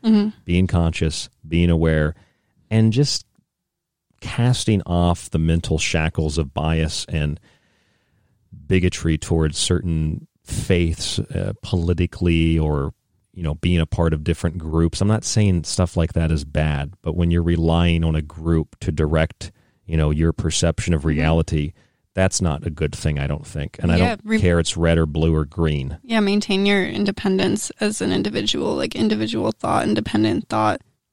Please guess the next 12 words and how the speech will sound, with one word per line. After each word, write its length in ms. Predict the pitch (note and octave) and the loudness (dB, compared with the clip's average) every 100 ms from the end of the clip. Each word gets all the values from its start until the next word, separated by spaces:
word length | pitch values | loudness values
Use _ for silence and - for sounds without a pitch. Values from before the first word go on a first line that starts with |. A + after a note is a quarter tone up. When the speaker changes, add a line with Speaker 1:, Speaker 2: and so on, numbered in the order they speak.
| - | -4
Speaker 1:
remaining 320 | G#3 G#3 G#3 | 0 2 0
humble 480 | - G3+ G3+ G#3 G#3 _ | -2 -2 0 0 -2 _
in 140 | G#3 | -4
it, 160 | G3+ G3+ _ _ _ | -2 -2 _ _ _
not 380 | G#3+ G3+ G3 C4 _ _ _ | -6 -2 -2 -6 _ _ _
allowing 320 | G#3+ G3 G#3 | -4 0 0
the 80 | G3+ | 0
ego 280 | F#3+ G3+ G3 | -4 -2 -2
to 160 | G3+ G3+ | -2 -2
inflate 440 | G3+ G3 G3+ G3+ | -2 -2 -4 -6
too 160 | - G3+ | -4 -2
much 400 | G3+ G3+ - | 0 0 0